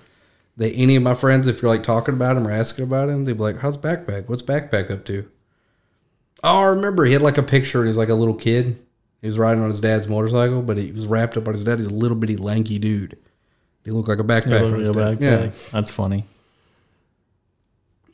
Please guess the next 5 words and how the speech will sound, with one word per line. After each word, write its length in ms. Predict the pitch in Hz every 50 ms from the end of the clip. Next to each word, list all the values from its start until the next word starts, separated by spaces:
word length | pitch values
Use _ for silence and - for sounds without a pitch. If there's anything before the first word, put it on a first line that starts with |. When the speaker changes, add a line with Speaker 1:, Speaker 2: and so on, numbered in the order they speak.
| _ 127 _ _ _ _ _ _ _ _ _ _ _ _ _ _ _ _ _ _ _ _ _ _ _ _ _ _ _ _ _ _ _ _ _ _ _ _ _ _ _ _ -
Speaker 1:
But 80 | 110
that 120 | 113 123 123
dude 200 | 131 123 113 -
speaks 400 | - - - 113 107 107 - -
fluent, 760 | - - - - - 131 131 135 131 131 131 127 123 -